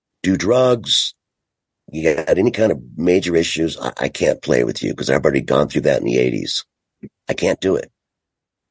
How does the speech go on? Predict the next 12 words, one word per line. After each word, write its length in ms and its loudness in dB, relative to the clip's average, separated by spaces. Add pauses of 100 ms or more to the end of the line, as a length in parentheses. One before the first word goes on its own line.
And 500 2
Chris 240 -2
didn't, 480 -8 (100)
he 140 -14
doesn't 480 2
do 100 0
drugs. 440 0
B 180 -2
J 160 0
doesn't 280 0
do 120 -2
drugs. 540 -2